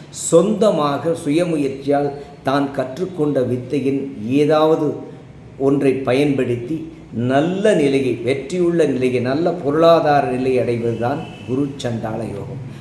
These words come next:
அதற்கு சில நிபந்தனைகள் உண்டு. இந்த குருவுக்கும் ராகுவுக்கும் வீடு கொடுத்த அந்த கிரகம் இருக்கும். So, உதாரணமாக மேச லக்னம் என்று வைத்துக்கொள்வோம்.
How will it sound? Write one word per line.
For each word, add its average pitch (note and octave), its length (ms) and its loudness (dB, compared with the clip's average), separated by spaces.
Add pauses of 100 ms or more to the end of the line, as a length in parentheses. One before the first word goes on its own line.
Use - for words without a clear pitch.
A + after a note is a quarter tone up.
அதற்கு F#3 360 -4
சில C#3 220 -2
நிபந்தனைகள் B2+ 720 0
உண்டு. G#2 240 -8 (760)
இந்த C3+ 140 4
குருவுக்கும் G#3 920 2 (440)
ராகுவுக்கும் D#3+ 960 2
வீடு A3+ 400 2
கொடுத்த D3+ 460 0 (100)
அந்த B2+ 180 0
கிரகம் C#3+ 400 0
இருக்கும். A2 320 -4 (160)
So, D#3 320 -2
உதாரணமாக C#3 840 0 (380)
மேச G3+ 460 4
லக்னம் B2 520 -2
என்று B2 260 -2
வைத்துக்கொள்வோம். A2+ 720 -8